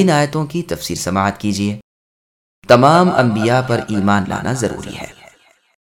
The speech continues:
اس آیت میں بیان ہو رہا ہے کہ ایک نبی کو بھی جو نہ مانے وہ کافر ہے۔ یہودی سوائے عیسیٰ اور محمد علیہم السلام کے اور تمام نبیوں کو مانتے تھے۔ نصرانی افضل الرسل خاتم الانبیاء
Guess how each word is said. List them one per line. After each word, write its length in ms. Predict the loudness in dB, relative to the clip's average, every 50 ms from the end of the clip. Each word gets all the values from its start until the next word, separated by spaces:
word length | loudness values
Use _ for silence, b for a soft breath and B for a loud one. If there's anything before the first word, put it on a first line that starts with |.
| 0
اس 220 | 2 2 4 4 2
آیت 300 | 2 2 2 0 -2 -4
میں 100 | -4 0
بیان 300 | 2 2 4 4 2 2
ہو 140 | 0 2
رہا 320 | 2 2 4 2 2 2 2
ہے 160 | 0 -2 -4
کہ 180 | -4 -6 -6 -4
ایک 280 | -2 0 0 0 0 -2
نبی 320 | -2 -2 -2 -2 -2 -4
کو 220 | -6 -4 -4 -4 -4
بھی 220 | -4 -4 -6 -6
جو 180 | -4 -4 -6 -6
نہ 180 | -4 -2 -2
مانے 340 | 0 2 0 0 0 0 -2
وہ 140 | -2 -2 -4
کافر 400 | -4 -4 -6 -6 -6 -6 -8 -8
ہے۔ 160 | -8 -10 -12 -14 _ _ _ _ _ _ _ _ _ _ _ _ _ 4
یہودی 400 | 6 6 6 6 6 4 2 0
سوائے 400 | 2 2 4 4 4 4 4 2
عیسیٰ 400 | 0 -2 -2 -2 0 0 0 2
اور 140 | 2 2 2
محمد 560 | 0 -2 -2 -2 -2 -2 -2 -2 -2 -4 -6 -10 -4
علیہم 420 | -2 -2 0 0 -2 -2 -2 -2
السلام 600 | -4 -4 -4 -4 -4 -2 -2 0 0 0 -2 -4
کے 280 | -4 -4 -4 -2 -2 0
اور 140 | 0 -2
تمام 420 | -2 -2 -2 0 2 2 2 2 0
نبیوں 340 | -2 -2 -4 -4 -4 -4 -4
کو 160 | -2 -2 0
مانتے 320 | 0 0 0 -2 -4 -6
تھے۔ 200 | -6 -6 -8 -10 -10 _ _ _ _ _ _ _ _ _ 0
نصرانی 480 | 2 2 2 4 2 2 4 4 2 0 0
افضل 360 | -2 -2 -2 0 0 2 2
الرسل 460 | 2 0 0 -2 -4 -2 0 0 0
خاتم 440 | 0 0 0 0 0 0 -2 -4 -4
الانبیاء 600 | -4 -4 -4 -4 -4 -2 -2 0 0 0 0 -2